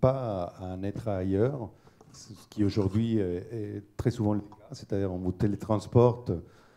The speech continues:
à un autre endroit et on, on vous, vous pouvez observer. Euh, nous sommes convaincus que l'interaction du corps avec un environnement donné, avec des images et des vidéos d'archives, est en soi une nouvelle façon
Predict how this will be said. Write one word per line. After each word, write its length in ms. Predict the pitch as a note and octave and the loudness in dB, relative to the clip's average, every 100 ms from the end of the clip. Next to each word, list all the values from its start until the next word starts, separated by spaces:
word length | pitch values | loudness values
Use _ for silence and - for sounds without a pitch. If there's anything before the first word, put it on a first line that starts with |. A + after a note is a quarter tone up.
| _ G#2+ | _ -4
à 80 | |
un 100 | F#2+ | 0
autre 200 | G#2+ G#2 | 0 0
endroit 480 | G#2 F#2+ F#2+ A2 A#2+ | -2 2 4 4 4
et 80 | G2 | 2
on, 200 | F2+ F2+ F2 E2+ F#2 B2 | 0 -4 -6 -8 -10 -10
on 120 | G#2+ | -12
vous, 260 | F#2+ G2 B2+ | -10 -10 -10
vous 180 | G#2+ F#2 | -6 -4
pouvez 160 | - F#2+ | 0 2
observer. 560 | F2+ - E2+ F2+ A#2 - - - - - _ _ _ _ A2+ | 2 -2 -4 0 0 -2 -16 -20 -20 -20 _ _ _ _ 2
Euh, 680 | G2+ G2 F#2+ F#2 F2+ F2 - - _ _ _ | 4 6 4 4 4 2 -2 -14 _ _ _
nous 140 | B2 A2 | 0 6
sommes 180 | B2+ B2+ | 6 6
convaincus 440 | C3 C3 B2+ D#3 | 6 6 4 2
que 60 | C3 | 4
l'interaction 500 | A#2 A#2+ A2+ A2+ C#3 | 4 6 4 4 2
du 180 | B2+ B2+ | 4 2
corps 720 | D#3+ D#3 E3 D#3 G#2+ F#2 A2+ | 10 10 10 6 0 -6 -8
avec 240 | B2+ A#2 A#2+ | -2 0 2
un 100 | A2 | 0
environnement 640 | G#2 G2+ G#2+ G#2+ A2 A2 | 0 2 4 4 2 2
donné, 440 | A2+ A2 A2 B2+ - - _ _ _ - _ - | 4 4 6 2 0 -14 _ _ _ -20 _ 0
avec 220 | G#2 G#2+ | 2 4
des 220 | G#2+ - | 4 2
images 380 | A2 A2+ B2 - | 2 4 4 0
et 60 | G#2+ | 0
des 140 | G#2 | 0
vidéos 400 | G2+ G#2 - A2 | 0 -6 0 2
d'archives, 720 | A2 G#2+ - A#2 C3 C3+ G#2 - - _ _ _ - - | 4 4 0 -2 0 2 0 -2 -14 _ _ _ -18 -2
est 140 | B2 A#2+ | 2 4
en 140 | A#2+ | 4
soi 340 | - C3+ D3 | 8 8 8
une 80 | B2 | 2
nouvelle 220 | A2 A2 | 2 0
façon 240 | G#2+ G2 | 0 -6